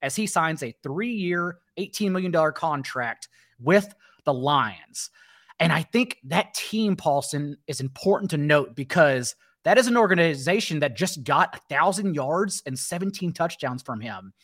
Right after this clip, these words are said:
And they had enough confidence in David Montgomery, not only to go ahead and sign him rather than continuing to negotiate through a new deal with Jamal Williams, who they loved, but they also gave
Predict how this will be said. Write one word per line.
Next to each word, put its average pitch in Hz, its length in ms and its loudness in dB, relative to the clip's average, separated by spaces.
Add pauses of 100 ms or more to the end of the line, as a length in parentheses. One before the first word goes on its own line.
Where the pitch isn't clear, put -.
(260)
And 175 340 2 (600)
they 196 200 6
had 208 240 6
enough 240 280 4
confidence 165 840 0 (180)
in 160 180 0
David 165 240 4
Montgomery, 143 720 -2 (220)
not 180 240 8
only 269 320 4
to 175 680 -2 (180)
go 208 180 8
ahead 190 240 2
and 143 140 -2
sign 180 420 -2
him 202 380 -4 (300)
rather 180 420 6
than 147 440 2 (200)
continuing 208 640 0
to 196 180 -6
negotiate 170 720 -2
through 156 160 -2
a - 20 -4
new 139 240 -2
deal 160 300 -2
with 160 100 -2
Jamal 143 380 -2
Williams, 180 320 -4
who 202 40 -6
they 147 140 -4
loved, 170 440 0 (420)
but 170 100 -2
they 190 100 2
also 254 280 4
gave 196 360 2